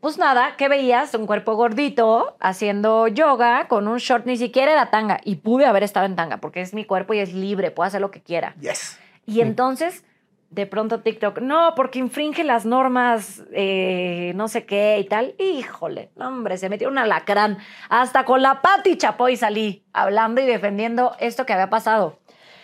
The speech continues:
Speaker 1: Porque claro, ¿cómo puede ser que tienen, em, una imagen de que hay chicas que salen hasta en-, enseñando las boobies? Que se vale, cada quien que enseñe lo que quiera, pero deja a esta gordita ser también.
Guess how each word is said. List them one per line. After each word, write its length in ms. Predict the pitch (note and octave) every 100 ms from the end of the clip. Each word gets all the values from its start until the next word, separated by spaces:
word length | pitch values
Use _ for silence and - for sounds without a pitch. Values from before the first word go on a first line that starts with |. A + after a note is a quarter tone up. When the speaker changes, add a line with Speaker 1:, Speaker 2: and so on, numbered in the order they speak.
| - _
Speaker 1:
Porque 320 | B3+ B3 B3+
claro, 420 | D4+ F#4+ F4+ G#3+
¿cómo 320 | C4+ C#4+ E4+
puede 360 | E4+ E4 D4 D4
ser 440 | D4 A#3 F#3+ B3 - _ _ _ _ _ _
que 460 | A#3 G#3+ G#3 - - _ _
tienen, 400 | - C4 C4 C#4 -
em, 680 | A3+ G#3 G3 F#3+ F#3+ F3+ D3 _ _ _ _ _
una 320 | - C#4 D4+
imagen 420 | D#4 D4+ C#4 C#4+ C4+
de 120 | A#3
que 260 | G3+ F#3 -
hay 160 | A#3 A#3+
chicas 400 | - D#4 F4 -
que 100 | A3
salen 280 | A#3 D4 D4+
hasta 840 | - G3 F3+ F3 F3 F3 E3+ E3+
en-, 200 | F3 E3+ _ _ -
enseñando 840 | G3+ G#3 G3+ A3 B3+ D#4 D4 B3
las 200 | G3+ F#3+
boobies? 400 | B3 G4 A#3 - _
Que 140 | G#3 G3+
se 200 | G#3 G3+
vale, 340 | A3+ C4 F#3+
cada 220 | F3+ G#3+
quien 180 | A3 A#3
que 80 | A#3
enseñe 300 | A3+ A3+ A3
lo 140 | G#3+
que 100 | G3
quiera, 320 | F#3+ A#3+ E3+ - _ - - _
pero 220 | G#3 G3+
deja 220 | G3 F#3+
a 20 |
esta 200 | G3+ G#3+
gordita 420 | F#3+ F3 F3+ F#3+ F3
ser 200 | F3+ D#3+
también. 460 | C#3+ G#3+ B3+ -